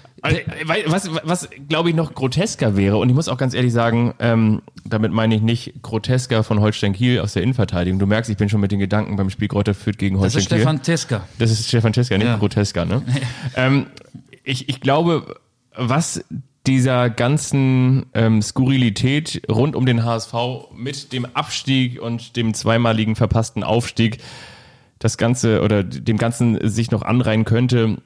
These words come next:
Speaker 1: oder vielleicht, äh, das Ganze noch weiter ad absurdum führen könnte, wär, wenn sie jetzt tatsächlich mal wieder in die Relegation kämen und dann, was weiß ich, in der Relegation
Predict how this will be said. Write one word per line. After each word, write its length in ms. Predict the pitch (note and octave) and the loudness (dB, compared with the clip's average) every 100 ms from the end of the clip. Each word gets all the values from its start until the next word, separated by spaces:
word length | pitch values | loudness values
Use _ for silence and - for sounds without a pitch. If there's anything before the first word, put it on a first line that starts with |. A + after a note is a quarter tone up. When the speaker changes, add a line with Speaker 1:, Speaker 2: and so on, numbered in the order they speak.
| - | -8
Speaker 1:
oder 200 | - G#2+ | -2 0
vielleicht, 380 | F#2+ G#2+ G2+ A2 | 0 0 0 0
äh, 160 | - G2 - - | 0 -2 -4 -8
das 160 | G2 - | -6 -2
Ganze 240 | A2 A#2 | -2 2
noch 260 | B2 A2 A#2 | 0 0 -2
weiter 400 | A#2 A#2+ A2 - - _ | 0 2 0 -2 -14 _
ad 160 | A2 - | -6 -2
absurdum 480 | G#2 G2+ A2+ A#2+ G#2+ | -2 2 2 2 2
führen 220 | A#2 G#2 | 0 2
könnte, 340 | G#2+ G#2 G2+ | 0 0 0
wär, 240 | G2+ G#2 F#2 - | 2 2 -2 -8
wenn 240 | - A2 G2+ | -2 0 2
sie 100 | G#2+ | 0
jetzt 220 | A2+ - | 0 -2
tatsächlich 400 | G#2+ G2+ G#2+ G#2+ | -2 0 0 2
mal 140 | G2 | 2
wieder 180 | G2+ G2+ | 2 2
in 80 | F#2+ | 2
die 60 | |
Relegation 560 | G2 G2 F#2+ - G#2 A2 | 2 0 0 0 0 2
kämen 260 | - G2+ G2 | 2 0 2
und 120 | G2 | 2
dann, 280 | G2 G2+ D2 | 0 0 -4
was 180 | F#2+ G2+ | -4 -2
weiß 20 | |
ich, 80 | G2 | 0
in 60 | |
der 80 | F#2 | 2
Relegation 920 | G2+ F#2+ F#2+ F#2+ G2 F2 G1+ G1+ - | 2 0 0 2 2 0 -6 -10 -12